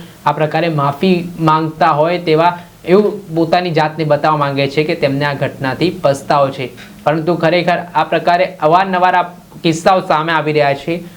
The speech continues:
આ મામલે પોલીસ પણ કડકપણે કાર્યવાહી કરી રહી છે, છતાં પણ ગુજરાતમાં ગુનાખોરી છે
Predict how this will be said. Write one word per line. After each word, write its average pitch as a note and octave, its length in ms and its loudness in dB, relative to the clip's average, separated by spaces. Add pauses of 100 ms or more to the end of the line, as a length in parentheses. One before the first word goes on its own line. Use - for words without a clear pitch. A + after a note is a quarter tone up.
આ E3 120 2
મામલે F#3+ 220 2
પોલીસ F3+ 340 2
પણ F#3 240 0
કડકપણે F3 640 0
કાર્યવાહી D#3+ 640 2
કરી D3 220 0
રહી C#3+ 160 -2
છે, D#3+ 100 0
છતાં F#3 340 0
પણ D3+ 140 -4 (360)
ગુજરાતમાં A3+ 600 2
ગુનાખોરી F3 680 0
છે D3+ 120 2